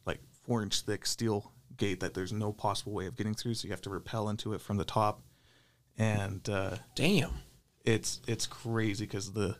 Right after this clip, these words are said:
Speaker 1: the original owner, he blew out the entire passage going down to the, like, normal original cave
Speaker 2: Mm-hmm.
Speaker 1: using dynamite and a remote controlled, uh,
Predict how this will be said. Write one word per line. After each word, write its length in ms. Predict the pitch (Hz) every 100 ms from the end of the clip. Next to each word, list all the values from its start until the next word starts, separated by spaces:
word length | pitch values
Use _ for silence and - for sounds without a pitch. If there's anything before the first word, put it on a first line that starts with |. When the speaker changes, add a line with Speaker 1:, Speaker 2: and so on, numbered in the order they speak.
| -
Speaker 1:
the 100 | 113
original 580 | 113 117 120 113 101 110
owner, 320 | 110 107 101
he 140 | - 110
blew 300 | 110 113 113
out 200 | 110 -
the 60 |
entire 500 | 104 - 113 107 104 -
passage 420 | - 104 104 113 113
going 200 | 107 104
down 180 | 107 107
to 140 | 107
the, 240 | 98 85 - - _ _ _ _ _ -
like, 220 | 92 -
normal 460 | 117 117 107 101 107
original 320 | 110 110 95
cave 340 | - 104 117 143
Speaker 2:
Mm-hmm. 340 | 127 107 104 104 - _
Speaker 1:
using 240 | 131 110
dynamite 480 | 101 104 113 120 127
and 80 | 113
a 40 | 101
remote 340 | 98 110 113
controlled, 540 | - 104 - 104 98 104 - _ -
uh, 320 | 69 - 156